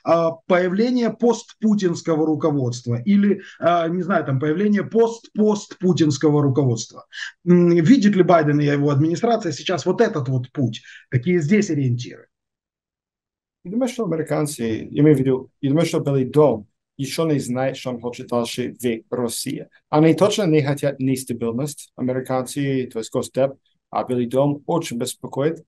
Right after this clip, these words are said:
Speaker 2: о безопа-, э, о безопасности. И в том числе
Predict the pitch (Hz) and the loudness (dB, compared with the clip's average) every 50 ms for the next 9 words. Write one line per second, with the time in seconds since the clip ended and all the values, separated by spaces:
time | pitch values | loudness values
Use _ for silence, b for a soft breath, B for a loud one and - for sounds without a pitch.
0 | _ _ - 131 131 - - 139 131 135 143 139 139 135 131 131 131 127 - - | _ _ -8 -8 -6 -2 0 0 0 0 -4 -6 -6 -4 -2 -2 -4 -4 -2 -2
1 | 139 131 127 123 147 135 127 139 - 120 127 120 - - - - - - - b | 0 0 0 -2 -4 -4 -4 -6 -4 -4 -6 -6 -6 -14 -16 -18 -18 -18 -20 b
2 | b b b b b _ _ - 139 139 139 143 143 139 139 139 135 143 139 143 | b b b b b _ _ -4 -2 -2 0 0 0 0 -2 0 0 -2 0 0
3 | 160 156 160 - 160 160 160 - 180 175 165 170 | -2 -2 -2 -2 -4 -4 -2 -2 -4 -4 -4 -6